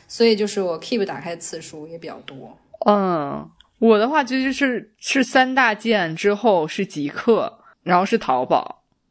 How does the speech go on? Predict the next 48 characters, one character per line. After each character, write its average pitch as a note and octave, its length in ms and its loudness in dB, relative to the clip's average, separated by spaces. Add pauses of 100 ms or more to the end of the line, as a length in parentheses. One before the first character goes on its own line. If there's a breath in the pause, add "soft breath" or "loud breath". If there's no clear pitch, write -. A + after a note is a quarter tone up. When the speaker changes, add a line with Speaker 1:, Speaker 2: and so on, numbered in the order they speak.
(140)
Speaker 2:
其 - 180 -2
实 A#3+ 140 2
这 C4+ 100 2
么 A3+ 100 -2
看， G#3+ 220 2
我 F3 100 0
其 - 160 -6
实 G3+ 60 0
拿 F3+ 220 2
起 G3+ 100 -2
来 D#3 140 2
之 F3+ 120 -4
后 F#3+ 140 2
就 F3 240 0
是， C#3 680 -4
只 C3+ 160 -4
是 C3+ 400 -4 (100)
我 B2+ 260 -2 (200)
娱 D#3 180 -2
乐， D3+ 340 0 (2000 soft breath)
并 B3+ 160 4
不 F#3+ 80 0
是 F3+ 100 2
我 F#3+ 120 4
拿 C#3+ 180 -2
起 F3 80 0
来 C#3 220 2
用 E3 220 -2
一 A#2+ 60 -12
下 C#3 220 0
就 C#3 80 -4
放 C#3+ 240 2
回 C3+ 100 -14
去 - 140 -10
了， B2+ 80 -4
我 C3+ 100 -2
其 - 80 -8
实 E3 140 2
就 F#3 120 2
是 F3+ 60 0
拿 C#3+ 220 -2
起 - 80 0
来 C#3+ 80 4
一 D#3 100 -2
直 B2+ 140 -10
在 G#2 100 -2
玩 F#2 120 -6 (100)
儿。 - 160 -10